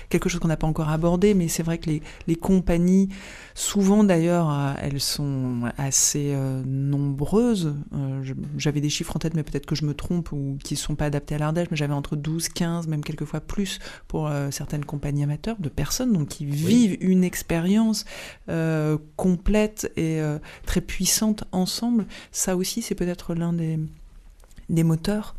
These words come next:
Speaker 1: euh,
Speaker 2: Ah, bien
Speaker 1: de
Speaker 2: sûr, bien sûr. Le, le, le vivre ensemble est, est très important. On est, on est en plus dans une société qui est, euh, on va dire, un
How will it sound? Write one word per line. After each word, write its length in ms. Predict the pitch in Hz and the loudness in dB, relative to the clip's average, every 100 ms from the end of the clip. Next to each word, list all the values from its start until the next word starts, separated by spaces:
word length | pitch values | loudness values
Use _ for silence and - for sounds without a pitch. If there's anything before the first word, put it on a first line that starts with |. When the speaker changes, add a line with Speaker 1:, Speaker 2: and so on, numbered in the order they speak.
| - - | -14 -8
Speaker 1:
euh, 80 | 185 | -4
Speaker 2:
Ah, 40 | 170 | 0
bien 140 | 170 | 0
Speaker 1:
de 40 | 156 | 0
Speaker 2:
sûr, 240 | 147 127 | 2 2
bien 120 | 95 | 2
sûr. 220 | 107 - 113 | 0 0 2
Le, 280 | 90 90 87 | 4 4 6
le, 260 | 92 92 | 6 6
le 120 | 92 95 | 6 6
vivre 320 | 98 107 98 | 6 4 6
ensemble 480 | 98 - 139 127 98 | 4 4 4 6 4
est, 220 | 95 87 | 4 2
est 60 | |
très 260 | 90 - 98 | 0 2 4
important. 380 | 101 131 135 156 | 4 2 2 4
On 180 | 87 90 | 4 4
est, 120 | 71 | 2
on 280 | 73 76 67 | 0 0 -2
est 160 | 64 | -4
en 180 | 62 57 | -4 -6
plus 400 | - - - - | -6 -6 -6 -6
dans 140 | - 82 | -2 0
une 180 | - 82 | 0 -2
société 600 | - 87 101 87 98 92 | 0 0 0 0 0 -2
qui 220 | - 92 | -2 -2
est, 120 | 85 | 0
euh, 260 | 80 78 73 | 2 0 0
on 60 | |
va 100 | 76 76 | 0 0
dire, 220 | 90 87 | -2 0
un 160 | 80 | 0